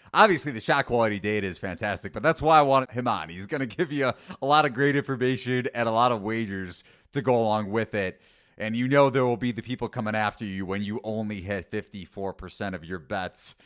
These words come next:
in the first round, of course, right? You do well. I, I, I like all of your sides, by the way. I'm, I'm with you on a lot of those. The, the one concern, a couple of games that I wanna hit out of, then we'll get to our final four picks and, and get out of here, or at least a team that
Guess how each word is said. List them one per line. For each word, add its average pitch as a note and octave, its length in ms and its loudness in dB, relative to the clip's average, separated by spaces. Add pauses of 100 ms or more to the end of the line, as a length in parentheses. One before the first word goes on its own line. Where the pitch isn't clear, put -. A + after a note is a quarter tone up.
(200)
in C3+ 100 -2
the B2 100 -2
first B2 360 -4
round, A2+ 200 2
of - 120 -10
course, A2+ 280 -6
right? G#3 300 -2 (100)
You G#3 140 -6
do D#4+ 260 0
well. D4+ 560 4 (140)
I, A#3+ 320 0 (180)
I, G#3+ 140 2
I G#3 140 6
like F#3 420 4
all C#3+ 180 4
of A2+ 120 0
your G2+ 100 -4
sides, A2+ 300 -2
by D#2 100 -8
the E2 80 -8
way. F2 100 -4
I'm, G#2+ 200 0
I'm C3 100 0
with B2+ 160 2
you A#2 60 2
on G2+ 80 -2
a G#2 60 -2
lot G#2 140 0
of F#2+ 60 -8
those. D#2+ 160 -10 (300)
The, G3 120 -2 (100)
the F#3+ 100 4
one G#3 280 0 (580)
concern, B2 840 -2
a C#3 60 -6
couple G#3+ 320 2
of F3 80 0
games D#3 240 0
that C#3+ 120 4
I - 20 4
wanna B2+ 220 2
hit A#2+ 120 -2
out A#2 140 2
of, G#2 80 -4
then A#2 100 0
we'll B2+ 80 0
get C3 200 -4
to C#3 80 0
our A#2 100 2
final A2+ 260 0
four A2 220 -4
picks G#2+ 400 -4
and, F#2 160 -10
and F#2 120 -10
get A2 160 -6
out G2 180 -2
of F#2 40 -8
here, G2+ 160 -4
or F#2+ 80 -4
at F2+ 80 -10
least A2 220 -10
a G2 40 -10
team G2+ 340 -10
that E2 160 -8